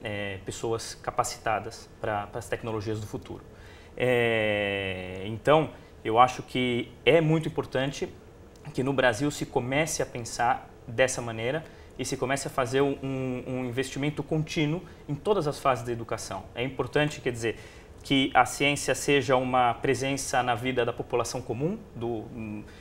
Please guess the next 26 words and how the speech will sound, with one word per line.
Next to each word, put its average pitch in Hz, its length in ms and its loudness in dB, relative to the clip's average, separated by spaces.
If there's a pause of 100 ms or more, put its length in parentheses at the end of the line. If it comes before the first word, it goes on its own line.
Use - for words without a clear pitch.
(300)
de 120 100 -8
qualquer 160 340 2
um, 160 220 2
né, 160 140 4
através 127 320 2
de 117 60 -8
documentários, 131 880 2
através 117 440 2
de 110 160 -6
divulgação 120 520 -4
científica 123 500 -4
de 120 80 -2
alto 110 180 -6
nível, 143 460 0 (560)
que - 80 2
as 139 120 0
crianças 147 540 -2
tenham 123 300 -4 (380)
contato 131 400 0
direto 127 340 0
com 120 140 -4
a 117 40 -2
ciência 131 480 -4
e 180 120 0
com - 160 -4
cientistas, 143 960 -4